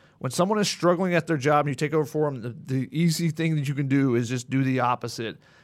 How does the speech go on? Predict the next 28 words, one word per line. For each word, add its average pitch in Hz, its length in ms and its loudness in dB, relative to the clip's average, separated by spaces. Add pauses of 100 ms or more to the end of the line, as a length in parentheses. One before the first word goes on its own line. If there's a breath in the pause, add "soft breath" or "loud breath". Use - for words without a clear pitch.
And 135 340 0
I 123 60 -2
really 139 240 4
like 151 240 2
what 156 80 2
he's 131 140 0
doing 156 200 2
right 147 220 -2
now 151 220 0
as 143 80 0
far 139 180 2
as 120 100 -2
going 139 300 -2
around 147 440 0
to 151 100 2
the 135 80 0
campuses. 214 600 -4 (360 soft breath)
He's 123 180 -4
doing 131 400 -2
what 131 100 2
he 131 100 0
calls 139 420 2
a 127 100 -2
listening 151 540 -2
tour. 180 340 2
He's 151 140 0
gonna 127 160 -4
stop, 143 380 0